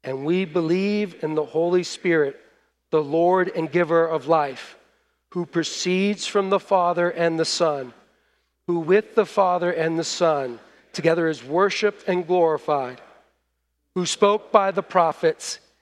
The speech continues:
and we believe in one holy Catholic and apostolic church. We acknowledge one baptism for the remission of sins, and we look for the resurrection of the dead and the life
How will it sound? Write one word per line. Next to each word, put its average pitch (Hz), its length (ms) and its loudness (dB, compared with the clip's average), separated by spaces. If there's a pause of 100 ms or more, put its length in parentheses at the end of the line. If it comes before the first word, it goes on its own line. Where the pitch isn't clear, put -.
(260)
and 147 220 -6
we 170 160 0
believe 175 800 -2
in 143 160 -6
one 175 300 2
holy 165 560 -2
Catholic 165 560 0 (140)
and 143 140 -4
apostolic 151 840 -2
church. - 560 -8 (720)
We 156 160 0
acknowledge 160 520 0
one 170 300 0
baptism 170 840 -2 (300)
for 160 100 -8
the 147 80 -2
remission 170 480 -2
of 175 120 2
sins, 131 680 -4 (680)
and 139 120 -6
we 143 120 -4
look 175 340 0
for - 160 -8
the 151 120 0
resurrection 165 760 0
of 147 140 -2
the 156 80 -6
dead 139 440 -2 (640)
and 135 160 -10
the 139 80 -2
life 151 480 0